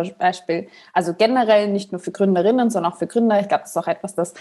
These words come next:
aus vielen Startups zum Beispiel sehr stark macht, das wirklich auch in die Schulen zu gehen und zu schauen, dass Entrepreneurship wirklich auch eine Art Karriereweg sein kann und da aber auch immer gezielt zu schauen, dass es wirklich auch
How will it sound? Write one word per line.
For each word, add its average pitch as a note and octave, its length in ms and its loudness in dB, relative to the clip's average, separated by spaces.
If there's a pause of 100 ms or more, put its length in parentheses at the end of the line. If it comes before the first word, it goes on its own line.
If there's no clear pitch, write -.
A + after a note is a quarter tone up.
(200)
aus E3+ 200 -2
vielen F3 180 -2
Startups A3+ 420 0
zum A3 100 -4
Beispiel G3 320 0
sehr F#3 180 0
stark F3 340 -2
macht, F3+ 300 -4
das F3 180 -6
wirklich F#3 300 -4
auch F3 80 -8
in F#3 80 0
die F#3 80 2
Schulen B3+ 360 2
zu A#3 180 -4
gehen G3 260 2
und F#3 160 -2
zu F3+ 80 -8
schauen, E3+ 400 0
dass F3 220 -4 (220)
Entrepreneurship F#3+ 760 0
wirklich F#3 340 -2
auch F3 340 2
eine F3 320 -2
Art F3 220 0
Karriereweg A#3 640 0
sein A3 320 0
kann G#3+ 400 -4 (300)
und F#3+ 380 4
da F3 240 2
aber E3 260 2
auch F#3+ 180 0
immer A#3 240 0
gezielt A#3+ 920 0 (240)
zu - 120 -6
schauen, G#3 600 2 (120)
dass G3 200 -2
es F#3+ 180 -4
wirklich G#3+ 440 -2
auch F3+ 420 2